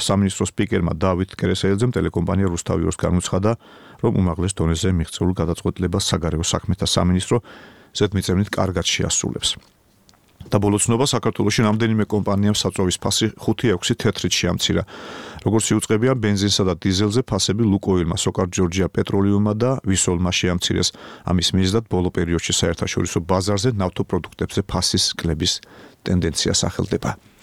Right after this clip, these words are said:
თქვენ მოისმენთ რადიო თავისუფლების ახალი ამბების გამოშვება.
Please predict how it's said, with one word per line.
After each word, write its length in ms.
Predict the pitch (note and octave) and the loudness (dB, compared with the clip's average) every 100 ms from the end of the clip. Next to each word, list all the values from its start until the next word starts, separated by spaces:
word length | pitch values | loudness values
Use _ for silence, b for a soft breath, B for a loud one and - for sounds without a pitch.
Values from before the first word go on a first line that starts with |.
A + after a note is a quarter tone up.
| B B B | B B B
თქვენ 160 | - C#3 | 2 2
მოისმენთ 320 | C3 B2+ D3 C#3+ | 2 2 2 2
რადიო 180 | G2 G#2 A2+ | 0 0 0
თავისუფლების 520 | F#2 F2+ - F#2+ G#2 | 0 -2 -2 -2 0
ახალი 300 | G2 - F2+ F2+ | -2 0 0 2
ამბების 440 | D#2 D#2+ D#2+ G#2+ - - _ - | 0 -2 -2 -2 -2 -6 _ -2
გამოშვება. 520 | E2+ E2 - F#2 | -2 0 0 0